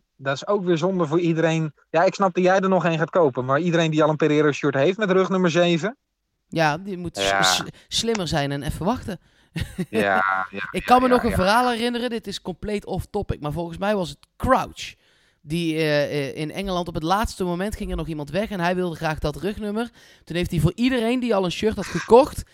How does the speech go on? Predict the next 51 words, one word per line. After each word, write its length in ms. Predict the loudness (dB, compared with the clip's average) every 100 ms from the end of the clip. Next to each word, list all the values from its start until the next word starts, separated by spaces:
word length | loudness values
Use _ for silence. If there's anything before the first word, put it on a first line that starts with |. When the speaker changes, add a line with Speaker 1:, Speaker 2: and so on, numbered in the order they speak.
| -8 -8
Speaker 1:
<laughs> 340 | -8 -4 -2
Speaker 2:
gratis 340 | 2 2 2 0
dat, 260 | -2 -2 -4
eh, 60 |
de, 440 | -6 -4 -4 -4 -2
de 80 | 0
Speaker 1:
Ja. 60 |
Speaker 2:
vervanging 540 | 2 0 2 0 0 -2
daarvoor 380 | -2 -2 -4 -4
geregeld. 460 | -8 -10 -10 -8
Speaker 1:
Ja, 300 | -4 -4 -6 -14 _ _
ja, 180 | -8 -6
Speaker 2:
Of 240 | -4 -6 -2
Speaker 1:
ja. 100 | 0
Speaker 2:
Rooney 300 | 2 0 -2
of 120 | -4
Crouch, 360 | -2 0 -2
één 180 | -4 -6
van 100 | -6
de 80 | -8
twee. 280 | -4 -4 -4
Nou, 220 | -6 -6
dat 220 | -6 -8 -14
v-, 140 | -12
is 160 | -10 -8
fantastisch. 600 | -10 -4 -4 -4 -12 -10
Dat 200 | -12 -6
kan 180 | -2
Pereiro 300 | 0 0 0
Speaker 1:
Ja, 60 | 0
Speaker 2:
ook 100 | 0
nog 160 | -2 -6
doen. 120 | -8
Speaker 1:
zeker. 180 | -8 -16 _ _ _ _ _ -20 -20 -2
Ja, 480 | 2 4 4 4 0 -4
dat 100 | -2
kan 180 | 2 4
hij 80 |
doen. 220 | 4 2 -2 -8 -8 -8 -6
Speaker 2:
<laughs> 340 | -4 -4 -6 -6
Gaat 320 | -6 -4 -4
hij 100 | -4
niet 120 | -4
doen, 140 | -4
hè? 140 | -6 -8 -10 _ _ _ _
Speaker 1:
Nee, 340 | -6 -2 0
denk 200 | 0 -2
ik 60 | -4
ook 60 | -10
niet. 160 | -14 -16
Speaker 2:
Nee. 280 | -16 -16